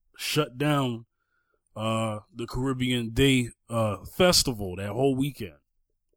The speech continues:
You know, he threatened to shut that down in Brooklyn. I wanna talk about the part of Brooklyn it's in. I mean, a lot of these other parades are in Manhattan, but this one is in Brooklyn. Interesting.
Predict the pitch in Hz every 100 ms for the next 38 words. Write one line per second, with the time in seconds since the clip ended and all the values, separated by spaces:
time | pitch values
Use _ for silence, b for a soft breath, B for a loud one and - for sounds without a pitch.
0 | _ - 107 107 120 156 123 131 143 123
1 | 104 - _ _ _ _ - 113 - 143
2 | 117 113 113 107 123 120 107 95 101 104
3 | - 87 _ _ _ _ _ _ _ _
4 | _ _ - - - 120 143 135 147 127
5 | 123 127 - 113 - 135 120 107 135 -
6 | 123 104 90 110 87 85 90 110 117 117
7 | 110 _ _ _ _ _ _ _ _ _
8 | _ 120 151 196 185 165 185 185 156 160
9 | 156 143 131 127 120 117 120 143 135 87
10 | 73 _ _ _ _ _ _ _ _ _
11 | _ _ _ - 123 110 156 175 139 123
12 | 120 120 120 139 156 107 76 67 _ _
13 | _ _ _ _ _ _ _ - - 151
14 | - 101 - -